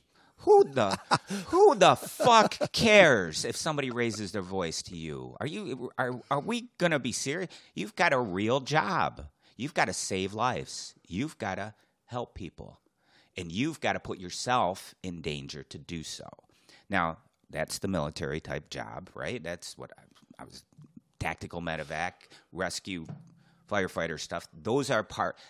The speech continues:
that's part of the job, and I get it, and, and that's how it should be. Scuba diving isn't quite at that level, but the, we have real life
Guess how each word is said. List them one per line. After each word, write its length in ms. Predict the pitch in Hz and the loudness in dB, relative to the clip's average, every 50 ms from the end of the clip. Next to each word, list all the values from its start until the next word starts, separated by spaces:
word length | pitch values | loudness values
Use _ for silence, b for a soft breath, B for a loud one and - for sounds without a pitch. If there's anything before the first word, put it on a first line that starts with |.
| b | b
that's 200 | b 107 - - | b -8 -8 -8
part 400 | - _ - - - 78 85 85 | -12 _ -14 -8 -6 -4 -2 -2
of 100 | 87 90 | -2 -4
the 80 | 95 90 | -6 -8
job, 360 | 85 - 95 82 71 65 - | -6 -6 -6 -4 -4 -6 -8
and 80 | - 73 | -10 -8
I 80 | 82 87 | -8 -8
get 300 | 82 71 - 90 92 101 | -8 -8 -6 -6 -6 -4
it, 160 | 117 113 - - | -6 -8 -8 -12
and, 300 | 76 73 65 64 67 67 | -16 -18 -18 -18 -20 -20
and 240 | - 71 65 60 64 | -20 -20 -20 -20 -18
that's 240 | 73 76 80 90 - | -14 -14 -14 -14 -14
how 100 | - 82 | -14 -14
it 80 | 82 - | -14 -14
should 100 | - 92 | -14 -16
be. 160 | 73 71 - _ b b b b | -16 -18 -18 _ b b b b
Scuba 400 | b - - - - - - - | b -12 -12 -10 -8 -4 -2 0
diving 400 | 113 110 101 101 98 95 98 90 | 4 6 6 6 4 4 0 -2
isn't 300 | - 107 98 - 101 - | -2 -4 -4 -6 -8 -14
quite 400 | - - 87 87 107 113 117 101 | -18 -14 -6 -2 -2 0 0 -2
at 160 | 87 78 71 69 | -4 -6 -8 -8
that 240 | 80 95 127 120 | -8 -8 -8 -8
level, 480 | 104 87 76 69 65 62 64 69 78 - b b b b b b - | -10 -10 -10 -12 -14 -16 -18 -18 -20 -20 b b b b b b -8
but 220 | - 104 98 - | -6 -6 -6 -6
the, 140 | - 98 101 92 87 | -8 -10 -10 -8 -8
we 100 | 107 110 | -8 -4
have 280 | 104 139 135 107 76 80 | -2 -2 -4 -4 -6 -6
real 200 | 85 104 113 110 | -4 -4 -2 -2
life 400 | 104 95 85 87 - - - | -2 -2 -2 -2 -2 -6 -12